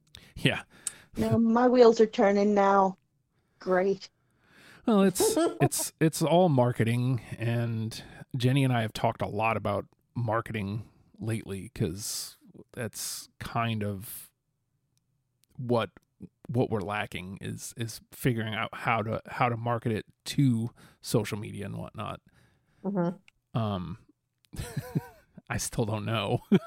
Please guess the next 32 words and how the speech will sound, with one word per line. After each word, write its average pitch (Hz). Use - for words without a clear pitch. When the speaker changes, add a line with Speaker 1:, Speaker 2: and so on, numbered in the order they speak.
Speaker 1:
Uh, 104
I -
mean -
Speaker 2:
Um, 240
Speaker 3:
Yeah. 165
Speaker 2:
as 311
in, 330
in 339
my 320
sort 311
of 240
work 254
or 214
my 202
attempts 226
at -
getting 214
work, 180
um, 196
as 208
a 196
voiceover, 185
I -
have 262
noticed 285
that 214
a 220
lot 226
of 226
audio 220
comedies 202
are, 185